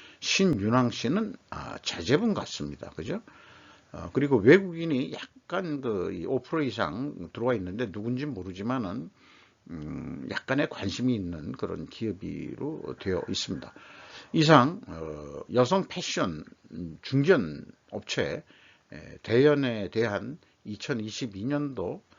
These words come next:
어, 삼 분기 누적 실적을 스루풋 회계로 분석을 해서 소개를 해드렸습니다. 어, 내용이 좋았다고 생각하시면 구독, 좋아요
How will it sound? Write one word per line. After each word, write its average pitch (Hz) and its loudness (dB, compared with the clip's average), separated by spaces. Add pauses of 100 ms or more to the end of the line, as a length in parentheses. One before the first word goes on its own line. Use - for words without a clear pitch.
(240)
어, - -16
삼 156 -6
분기 127 0
누적 113 -2
실적을 131 -4
스루풋 - -8
회계로 113 -2
분석을 107 -2
해서 - 0 (520)
소개를 131 4
해드렸습니다. 127 4 (680)
어, 80 -6
내용이 196 10
좋았다고 156 -2
생각하시면 151 -8
구독, 123 -10
좋아요 113 -2